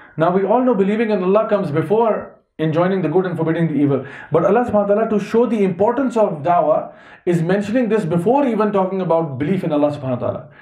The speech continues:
Which means that the real purpose of why you and I are here, the real purpose of why we are even Muslims or why we are callers towards Allah,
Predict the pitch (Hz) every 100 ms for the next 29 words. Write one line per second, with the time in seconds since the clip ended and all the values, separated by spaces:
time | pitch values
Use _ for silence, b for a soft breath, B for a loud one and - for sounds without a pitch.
0 | B B B B - 180 175 240 247 220
1 | 208 180 254 254 226 233 233 220 190 160
2 | 175 196 196 202 180 175 151 170 127 -
3 | b b b b b b b 151 160 254
4 | 226 226 254 240 185 196 208 208 202 196
5 | 185 208 220 208 160 165 165 196 208 -
6 | 190 214 196 190 190 160 151 147 208 190
7 | -